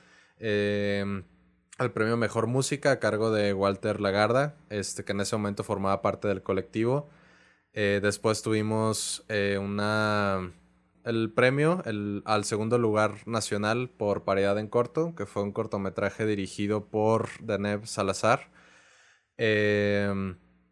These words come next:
el, un, un, una mención honorífica a mejor edición,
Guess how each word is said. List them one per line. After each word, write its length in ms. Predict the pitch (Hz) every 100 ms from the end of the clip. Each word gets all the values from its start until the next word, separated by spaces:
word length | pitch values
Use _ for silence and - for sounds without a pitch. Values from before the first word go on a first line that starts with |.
| _ _ _ - _
el, 720 | 123 107 107 104 104 104 104 95 - -
un, 240 | 117 117 120
un, 260 | 117 120 -
una 540 | 123 123 120 120 120
mención 380 | 113 104 117 113
honorífica 560 | 113 113 131 - 123
a 40 | 120
mejor 460 | 107 - 107 107
edición, 600 | 110 104 - 117 123 160